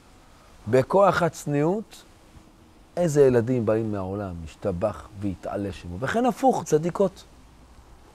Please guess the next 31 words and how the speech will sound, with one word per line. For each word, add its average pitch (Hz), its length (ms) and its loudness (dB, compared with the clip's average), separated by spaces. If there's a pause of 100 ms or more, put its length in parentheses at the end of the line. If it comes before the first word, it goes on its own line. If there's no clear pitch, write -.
(540)
כמה 156 220 2
דקירות 127 440 0
יש 120 200 -4
בעוונותינו 120 760 -2
הרבים, 117 460 0 (800)
כמה 143 240 2
פריצות, 123 540 -4 (1000)
כמה 151 260 4 (160)
מהלכים 131 460 2
לא 131 60 0
טובים 131 360 0
בחוץ, 123 440 -2
כמה 143 220 0
מריבות. 123 560 2
ילדים 127 300 2
קטנים 143 300 -2
בני 139 120 0
חמש 131 260 0
עשרה 135 240 -2
מקבלים 123 540 -2 (480)
עשר 156 240 6
שנים 135 340 0
כלא. 110 320 -2 (560)
אתה - 80 -14
אומרת, 190 260 -2
"מה 185 140 0
זה 156 120 0
זה? 101 140 -4
מה 127 100 -2
הולך 131 300 -2
פה?" - 60 -20